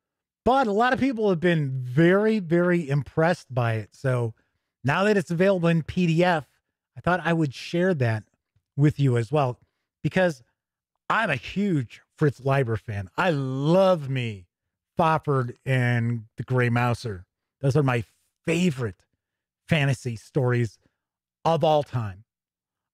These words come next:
I like Conan. I like Robert E. Howard stuff. Funny enough,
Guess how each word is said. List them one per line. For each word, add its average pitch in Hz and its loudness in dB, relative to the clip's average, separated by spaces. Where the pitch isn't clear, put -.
I 220 0
like 277 0
Conan. 214 0
I 190 -6
like 214 0
Robert 170 0
E. 147 0
Howard 147 -2
stuff. 139 -4
Funny 170 4
enough, 170 2